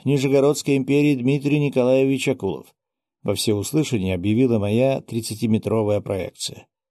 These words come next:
«Мы пришли с миром, и скоро ваша жизнь изменится в лучшую сторону. Следите за новостями.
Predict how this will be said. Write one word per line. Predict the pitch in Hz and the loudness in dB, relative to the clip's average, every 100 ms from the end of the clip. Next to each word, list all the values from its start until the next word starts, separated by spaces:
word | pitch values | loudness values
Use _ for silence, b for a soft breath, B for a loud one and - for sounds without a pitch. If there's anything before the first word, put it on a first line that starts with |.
| _ - | _ -2
«Мы | 117 151 | 0 2
пришли | 151 143 131 156 | 2 0 0 0
с | 127 | 0
миром, | 139 175 107 87 | 2 2 2 -2
и | 104 98 | -4 -4
скоро | - 127 117 | 0 0 2
ваша | 117 113 113 | 0 -2 -2
жизнь | 107 165 131 80 - _ _ - | 0 2 2 -4 -12 _ _ -4
изменится | 110 135 190 180 - 165 | 0 2 2 2 2 0
в | |
лучшую | 147 151 - 131 | 2 0 0 -2
сторону. | 117 - 85 - - _ _ _ _ | -2 -4 -6 -6 -16 _ _ _ _
Следите | - - 120 123 147 151 151 | -10 -2 0 2 2 2 0
за | 110 139 | 2 2
новостями. | 135 131 123 - 143 127 90 - | 2 0 0 -2 -2 -2 -4 -12